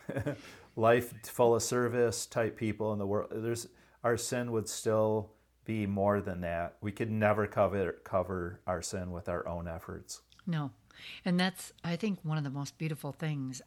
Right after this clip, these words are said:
Speaker 2: about the miracle of Jesus's life, death, and resurrection is that it's not about us. It's not about our perfection or our works or all the things that we do. It's all about him.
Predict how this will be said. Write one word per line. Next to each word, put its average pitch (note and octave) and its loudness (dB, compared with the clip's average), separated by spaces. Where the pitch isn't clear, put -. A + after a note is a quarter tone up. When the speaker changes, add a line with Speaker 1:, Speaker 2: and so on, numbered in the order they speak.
Speaker 2:
about C#3+ -4
the D#3 -4
miracle D#3+ -2
of C#3+ -4
Jesus's C3+ -6
life, D3 -4
death, D3 -4
and C3+ -4
resurrection C#3+ -6
is E3+ 0
that D3+ -2
it's D#3+ -6
not F3 -2
about D3+ -2
us. C3+ -6
It's D#3 -6
not D3 -4
about C#3 -6
our C#3+ 0
perfection E3 -4
or C3+ -4
our E3 -2
works F3 -2
or C#3 -8
all F3+ 4
the F3+ 2
things F#3 0
that F3 -8
we E3 -4
do. E3 -2
It's - -8
all C#3+ -2
about B2 -6
him. A#2 -6